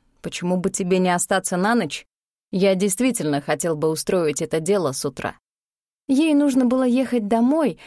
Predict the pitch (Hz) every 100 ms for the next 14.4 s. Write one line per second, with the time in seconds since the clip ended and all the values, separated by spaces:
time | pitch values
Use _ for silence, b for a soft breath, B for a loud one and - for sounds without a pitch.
0 | B B B - 254 302 311 262 220 233
1 | 233 285 277 233 208 202 208 202 262 240
2 | 240 226 208 202 190 190 240 247 233 196
3 | 185 - - 233 214 - 196 185 - 311
4 | - 190 - - 214 208 196 - 190 -
5 | 294 233 202 170 165 156 B B B -
6 | 220 214 - 185 202 196 196 202 - 143
7 | - 123 95 - _ _ _ _ _ _
8 | _ - 180 190 180 185 214 240 - -
9 | 170 165 220 233 180 160 180 214 202 180
10 | - - 160 180 196 214 170 151 147 185
11 | 180 170 165 - 254 247 160 - B B
12 | B _ - - 220 220 190 185 220 233
13 | 226 196 185 165 220 196 180 170 170 190
14 | 214 208 - -